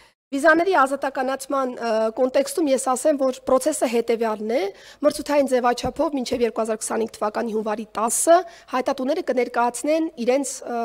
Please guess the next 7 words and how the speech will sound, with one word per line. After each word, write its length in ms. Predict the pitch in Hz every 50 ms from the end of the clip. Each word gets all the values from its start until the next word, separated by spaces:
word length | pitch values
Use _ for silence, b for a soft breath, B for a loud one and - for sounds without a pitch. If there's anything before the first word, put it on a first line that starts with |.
| 226 226 220 220 214
հարց, 340 | - - 240 247 - - -
մ, 180 | - 240 220 220 226
իրենց 280 | - 233 254 262 262 262
առաջարկը, 720 | 247 247 247 262 254 - - 220 220 - - - 349 349
ը, 380 | 370 415 - _ _ - 240 233 254 262
որպես 380 | 226 247 240 240 - 240 - 247
այդպիսին, 480 | 220 - - 240 214 - - 349 381